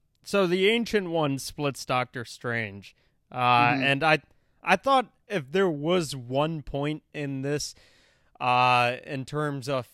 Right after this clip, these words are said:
Speaker 1: where it could have been simplified, this could have probably been it. Because it, it feels like, you know, she goes on this whole, you know, speech on, "I had to do this, and I, I made you into two different versions."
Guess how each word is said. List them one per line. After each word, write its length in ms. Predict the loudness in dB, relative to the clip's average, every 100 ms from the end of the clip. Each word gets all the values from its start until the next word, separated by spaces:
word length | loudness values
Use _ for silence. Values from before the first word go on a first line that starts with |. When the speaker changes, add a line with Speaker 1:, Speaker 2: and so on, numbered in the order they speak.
| _ _ _ _ _
Speaker 1:
where 380 | -8 -4 -2 -4
it 100 | -6
could 160 | -6
have 140 | -6 -6
been 160 | -8
simplified, 960 | -8 -10 -10 -8 -10 -2 0 2 0 -4
this 280 | -4 -4 -12 _
could 140 | -6
have 160 | -6 -8
probably 520 | -8 -4 -2 -4 -8
been 300 | -6 -8 -6
it. 200 | -6 -6 _ _ _ _ -6
Because 540 | -4 -2 0 -2 -4 -10
it, 280 | -4 -4 -4
it 140 | -8 -6
feels 360 | -4 -2 -2
like, 220 | -2 -4 -4
you 120 | -4
know, 140 | -4 -4
she 200 | -6 -4
goes 280 | -2 0 0
on 240 | -2 -2
this 160 | -6 -2
whole, 420 | -2 0 -4 -8 _ -12
you 100 | -6
know, 140 | -4
speech 540 | -6 -6 -4 -4 -4 -8
on, 240 | -10 -8
"I 140 | -8 -6
had 320 | -4 -4 -6
to 80 | -12
do 240 | -10 -8
this, 400 | -6 -6 -8 -10
and 320 | -10 -10 -12 -18 -20 _ -2
I, 260 | 2 2 0
I 160 | -4
made 480 | 0 2 2 0 -4 _ _ _ _
you 300 | -2 2 2
into 280 | 0 -2 -8
two 240 | -4 -2
different 420 | 0 -2 -2 -6 0
versions." 640 | 2 2 0 -2 -2